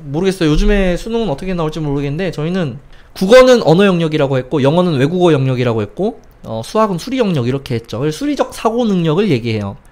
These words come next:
그러면은 정제가 없는 사람들은 이런 수학적 계산 능력, 예측 능력, 결과 중심적 사고 방식이 아닌 거냐? 맞습니다. 음, 정제가 발달해야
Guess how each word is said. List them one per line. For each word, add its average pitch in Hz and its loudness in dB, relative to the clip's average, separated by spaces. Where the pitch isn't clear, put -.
그러면은 240 2
정제가 240 6
없는 185 2
사람들은 190 0
이런 165 -4
수학적 220 -8
계산 190 2
능력, 170 0
예측 139 -8
능력, 190 -6
결과 185 6
중심적 180 -2
사고 202 -2
방식이 190 0
아닌 160 0
거냐? 156 2
맞습니다. 107 -8
음, 120 -10
정제가 185 2
발달해야 143 0